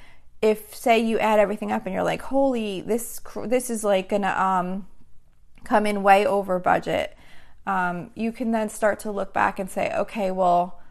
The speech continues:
and I'm not saying that this is typical, but just for, like, a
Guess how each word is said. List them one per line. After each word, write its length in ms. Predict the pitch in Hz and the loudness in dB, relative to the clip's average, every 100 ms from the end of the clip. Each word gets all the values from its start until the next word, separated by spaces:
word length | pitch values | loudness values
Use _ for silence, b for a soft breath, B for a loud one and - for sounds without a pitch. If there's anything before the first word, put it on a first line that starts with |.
| b b b | b b b
and 140 | 208 | -2
I'm 80 | 196 | 0
not 200 | 196 - | 0 0
saying 280 | - 185 170 | -2 -2 -2
that 120 | 180 | -4
this 200 | 165 - | -6 -4
is 260 | 175 175 - | -6 -6 -8
typical, 540 | - 220 190 170 165 | -6 -4 -4 -2 0
but 240 | 165 160 - | 0 -2 -2
just 240 | 196 - | -2 -2
for, 100 | 190 | 0
like, 240 | 170 165 | 0 0
a 260 | 165 151 | 0 -2